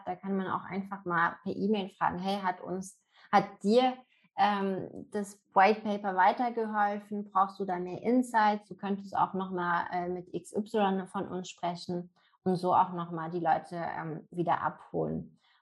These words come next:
Und dann, ich glaub, wir können auch Richtung von den Leads, die ein bisschen qualifizierter, äh, sind, gehen. Ich meine, wenn wir unsere Kampagnen,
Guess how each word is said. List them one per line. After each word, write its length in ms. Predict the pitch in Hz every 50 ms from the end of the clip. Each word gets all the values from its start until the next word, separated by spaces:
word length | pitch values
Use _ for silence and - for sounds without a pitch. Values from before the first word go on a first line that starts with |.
| _ -
Und 160 | 180 185 180
dann, 260 | 180 190 208 240 220
ich 100 | 208 214
glaub, 160 | - 208 196
wir 140 | 185 185 180
können 220 | - 208 202 202 -
auch 180 | 190 196 196
Richtung 460 | 196 196 190 - - 196 190 185 185
von 260 | - - 190 180 180 175
den 220 | 180 175 175 175
Leads, 300 | 180 208 208 - - -
die 80 | - 165
ein 40 |
bisschen 580 | 170 190 190 196 - - 196 180 175 170 - -
qualifizierter, 1000 | - 196 175 175 170 - - 165 - - - 233 247 247 247 247 226 226 220 - - -
äh, 340 | 208 196 202 202 190 202 196
sind, 400 | 196 202 202 208 214 214 - -
gehen. 240 | 196 202 208 202 196
Ich 120 | 196 196
meine, 180 | 185 180 190 185
wenn 200 | 180 185 185 196
wir 120 | 208 196
unsere 280 | 196 208 202 - 190 185
Kampagnen, 720 | - 190 185 185 190 196 196 196 202 202 196 190 190